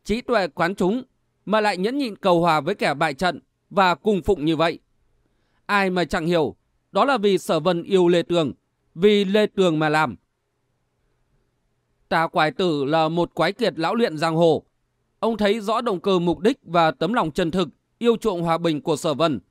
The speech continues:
Tuy vậy ông ta cũng khó xử, vì tuy là phó đầu lĩnh, nhưng việc này quá ư là trọng đại. Ông không thể nào tự quyết định được. Hơn nữa,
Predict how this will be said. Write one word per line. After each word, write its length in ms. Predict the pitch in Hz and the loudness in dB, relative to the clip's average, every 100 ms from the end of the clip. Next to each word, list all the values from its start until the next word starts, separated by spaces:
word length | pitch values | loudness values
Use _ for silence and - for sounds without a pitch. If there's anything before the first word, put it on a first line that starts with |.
| _ _ _ _ _ _ _ _ - | _ _ _ _ _ _ _ _ -2
Tuy 140 | 214 | 0
vậy 200 | 196 190 | 2 0
ông 240 | 180 196 - | 0 -2 0
ta 240 | 180 170 | 0 0
cũng 220 | 196 240 | 0 -2
khó 200 | 196 175 | 0 -2
xử, 340 | - 226 143 - _ _ _ _ - | 0 0 0 -6 _ _ _ _ -10
vì 260 | 170 214 208 | -2 -2 0
tuy 200 | 233 214 | 0 2
là 160 | 190 | 2
phó 200 | 165 185 | 0 -2
đầu 160 | 226 160 | 0 0
lĩnh, 280 | 170 247 262 _ _ _ - | 0 -4 -8 _ _ _ -4
nhưng 220 | 226 196 | -2 0
việc 160 | 190 | 0
này 220 | 180 170 156 - | 0 -2 -2 0
quá 180 | 170 | 2
ư 200 | 220 247 | 2 2
là 120 | 175 156 | 0 0
trọng 220 | 175 160 | -4 -2
đại. 200 | 156 156 _ _ _ _ _ _ - | -2 -4 _ _ _ _ _ _ 0
Ông 220 | 208 202 | 0 2
không 180 | 220 202 | -2 0
thể 120 | 170 | 0
nào 260 | 170 151 196 | 0 0 0
tự 160 | 208 | 0
quyết 220 | 143 226 233 | 0 -2 -2
định 200 | 214 165 | -2 0
được. 220 | 165 - _ _ _ _ _ _ _ - | -2 -2 _ _ _ _ _ _ _ -2
Hơn 220 | 214 185 | 0 2
nữa, 280 | 170 233 | 0 0